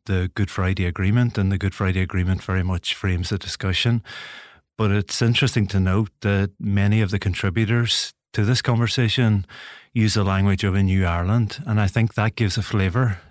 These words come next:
for how the discussion and the dialogue is going at the moment, that I think many people see this as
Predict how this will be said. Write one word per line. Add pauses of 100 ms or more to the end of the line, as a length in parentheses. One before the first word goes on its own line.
(220)
for
how
the
discussion
and
the
dialogue
is
going
at
the
moment,
that
I
think
many
people
see
this
as